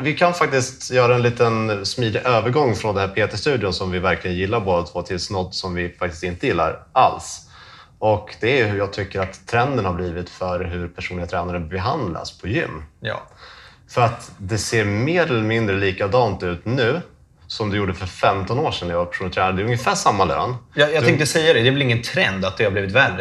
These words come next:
Speaker 2: Det har ju alltid varit ganska dåligt.
Speaker 1: Det har alltid varit ganska dåligt, men om, om någonting så ska det ju ha blivit bättre.
Speaker 2: Ja, det skulle man
Speaker 1: På, på
Speaker 2: hoppas.
Speaker 1: femton år. I alla fall, lönen kanske lite högre.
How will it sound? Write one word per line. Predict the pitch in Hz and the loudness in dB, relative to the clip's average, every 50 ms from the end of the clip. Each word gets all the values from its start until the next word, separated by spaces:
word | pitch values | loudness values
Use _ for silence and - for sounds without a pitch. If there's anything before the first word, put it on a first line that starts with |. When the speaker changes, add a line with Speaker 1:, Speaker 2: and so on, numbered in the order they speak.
| 87 82 | -2 -2
Speaker 2:
Det | 90 107 | -2 -2
har | 107 | -2
ju | 104 - | -2 -4
alltid | - 117 95 92 - - 131 | -4 -6 -6 -6 -4 -2 -2
varit | 107 95 95 92 | 0 0 -2 -2
ganska | 98 90 90 - - | -4 -6 -6 -6 -6
dåligt. | 90 98 92 101 117 123 - | -4 -2 -2 -2 -2 0 2
Speaker 1:
Det | 135 | 4
har | 147 156 | 6 6
alltid | 165 156 165 | 4 4 4
varit | 170 165 | 4 4
ganska | 143 127 104 113 | 4 2 2 2
dåligt, | 107 120 113 123 123 107 82 | 2 4 6 6 6 6 4
men | 117 117 110 110 110 - - _ _ _ _ _ | 2 0 0 0 -4 -8 -16 _ _ _ _ _
om, | - 127 120 131 143 147 - - | 2 4 4 4 2 0 -2 -2
om | 101 127 135 | 0 2 4
någonting | 156 180 190 151 - 113 101 | 4 4 4 2 0 0 -2
så | 90 101 | -2 -2
ska | - - - 107 | -2 0 2 2
det | 104 | 4
ju | 107 | 4
ha | 107 | 2
blivit | 101 101 104 104 92 98 | 0 0 -2 -4 -4 -4
bättre. | 98 - 185 180 - - - - - - - - - - _ _ _ - - | 0 0 0 0 0 -6 -6 -6 -6 -6 -8 -14 -18 -20 _ _ _ -4 0
Speaker 2:
Ja, | 117 | 2
det | 117 117 | 2 2
skulle | - 123 113 | 2 0 0
man | 104 98 95 | 0 0 0
Speaker 1:
På, | 87 | 0
på | - 107 | -2 -4
Speaker 2:
hoppas. | 101 - - - | -4 -4 -2 0
Speaker 1:
femton | 117 107 98 98 95 107 113 | 0 0 0 0 -2 -2 0
år. | 113 104 | 2 2
I | |
alla | 104 104 | 2 0
fall, | - 110 107 101 - - - - - | 0 -2 -4 -4 -6 -12 -14 -10 -4
lönen | - 127 151 175 175 160 131 | -2 0 0 2 0 -2 -2
kanske | - - 139 117 101 90 - 104 | -2 -2 -2 -2 -2 -2 -2 -2
lite | 104 98 92 - 101 | -2 -2 -2 -2 -2
högre. | 92 98 120 120 110 101 90 87 - - | 0 2 2 2 2 2 0 -2 -4 -6